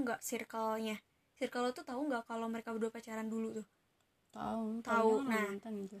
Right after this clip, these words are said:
Speaker 1: Nah, sekarang deket sama lo, tahu nggak mereka
Speaker 2: Nggak ada
Speaker 1: circle
Speaker 2: yang
Speaker 1: circle?
Speaker 2: tahu.
Speaker 1: Nggak tahu kan?
Speaker 2: Mm-mm.
Speaker 1: Berarti nanti kalau misalnya lu nggak, emang nggak profesional dan kayak menuntut apa-apa dari suatu permasalahan ini,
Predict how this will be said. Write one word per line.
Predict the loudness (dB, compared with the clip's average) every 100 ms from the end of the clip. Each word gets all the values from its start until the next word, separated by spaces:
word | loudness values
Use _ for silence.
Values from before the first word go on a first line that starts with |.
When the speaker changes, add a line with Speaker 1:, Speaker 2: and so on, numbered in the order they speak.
| -16 -20 _
Speaker 1:
Nah, | -2 -2 -2 -10 _ _
sekarang | -14 -4 -4 -2 -4
deket | -4 -8
sama | -10 -8
lo, | -4 -4
tahu | 0 2 2 2
nggak | 2 2
mereka | 0 -4 -6 -8
Speaker 2:
Nggak | -8
ada | -4
Speaker 1:
circle | -2 2 2
Speaker 2:
yang | 2
Speaker 1:
circle? | 0
Speaker 2:
tahu. | 0 0
Speaker 1:
Nggak | 2 2
tahu | 4 2
kan? | 2 0 -2
Speaker 2:
Mm-mm. | -6 -12 -10
Speaker 1:
Berarti | -4 -2 -2 -6 -10
nanti | -6 -6 -6
kalau | -4 -2
misalnya | -2 -4 -4
lu | -2
nggak, | 0 0
emang | 0 -4 -8 _
nggak | -6 -4 -2
profesional | -6 -8 -4 -2 -2 -2 -4 -8 _ -20 _
dan | -2 0 0 -2 -8 _ _
kayak | -2 2
menuntut | 2 0 -2
apa-apa | -4 -4 0 -2 -2
dari | -4 -4 -4 -2 -4
suatu | -4 -8 -10
permasalahan | -10 -8 -6 -8 -6
ini, | -4 -2